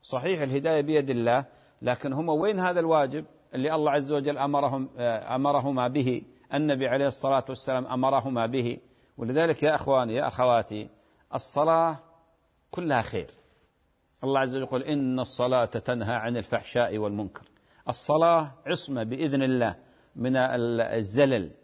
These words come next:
والانحراف بإذن الله عز وجل. شوف بعض الناس تعرض لمواقف كثيرة،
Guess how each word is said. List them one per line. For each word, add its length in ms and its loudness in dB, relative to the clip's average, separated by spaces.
والانحراف 840 0
بإذن 320 -4
الله 300 2
عز 300 -4
وجل. 380 -2
شوف 240 2
بعض 240 0
الناس 360 -2
تعرض 440 0
لمواقف 520 0
كثيرة، 520 0